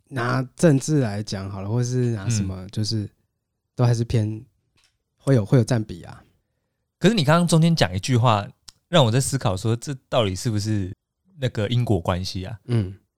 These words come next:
Speaker 2: 是不是某种客观事实造就刻板印象？
Speaker 1: 我觉得应-，一定是啊。
Speaker 2: 可-，可-，可能是哦。
Speaker 1: 一定是。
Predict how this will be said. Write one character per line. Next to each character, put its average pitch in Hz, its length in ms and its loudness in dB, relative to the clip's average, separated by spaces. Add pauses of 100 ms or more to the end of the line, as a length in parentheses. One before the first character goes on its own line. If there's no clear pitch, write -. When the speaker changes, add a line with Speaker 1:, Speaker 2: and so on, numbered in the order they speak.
Speaker 2:
是 - 140 -4
不 180 80 -4
是 180 200 -2
某 123 280 4
种 92 240 0
客 135 160 0
观 110 200 0
事 113 160 -4
实 92 160 -8
造 110 200 -2
就 98 200 -4
刻 107 120 -6
板 98 160 -8
印 90 140 -14
象？ - 160 -18 (460)
Speaker 1:
我 107 120 0
觉 120 140 2
得 131 80 2
应-， 131 240 0
一 - 80 -10
定 117 180 2
是 117 220 -4
啊。 107 40 0
Speaker 2:
可-， - 60 -2
可-， 101 120 -10
可 101 60 -2
能 95 200 -4
是 113 200 -8
哦。 95 60 -4
Speaker 1:
一 92 40 0
定 123 200 0
是。 110 300 -6